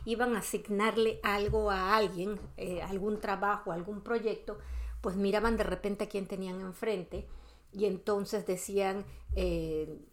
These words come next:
"Pedro, te toca hacerlo a ti", y tú con la mano alzada diciendo que tú lo querías hacer, pero no te lo daban a ti.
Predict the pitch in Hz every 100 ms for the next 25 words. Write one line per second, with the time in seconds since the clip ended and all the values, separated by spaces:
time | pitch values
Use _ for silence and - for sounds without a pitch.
0 | - - 247 240 240 208 208 190 - 190
1 | 208 196 214 208 208 262 254 - 247 -
2 | 262 294 277 240 220 226 240 233 226 226
3 | 220 214 190 214 190 202 208 208 170 185
4 | 180 - 175 208 170 170 165 185 151 156
5 | 147 165 170 - 254